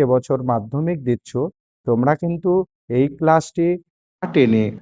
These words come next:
Speaker 1: সম্পূর্ণ প্রশ্ন এবং উত্তরগুলো দেখো এবং এগুলোই প্র্যাকটিস করো। পরীক্ষায় এবছর দুই দুই যে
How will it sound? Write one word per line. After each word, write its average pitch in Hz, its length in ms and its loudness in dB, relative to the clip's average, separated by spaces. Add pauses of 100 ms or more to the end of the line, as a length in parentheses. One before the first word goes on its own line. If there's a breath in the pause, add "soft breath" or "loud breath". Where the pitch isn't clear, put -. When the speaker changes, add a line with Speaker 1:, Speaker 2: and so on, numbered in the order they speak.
Speaker 1:
সম্পূর্ণ 190 840 -2 (400)
প্রশ্ন 170 680 -2
এবং 120 300 -2
উত্তরগুলো 143 800 0 (360)
দেখো 127 680 0 (300)
এবং 123 320 0
এগুলোই 190 500 4
প্র্যাকটিস 160 580 -2
করো। 180 320 2 (380)
পরীক্ষায় 135 680 0
এবছর 127 520 0 (360)
দুই 139 360 2
দুই 165 340 0 (100)
যে 131 220 0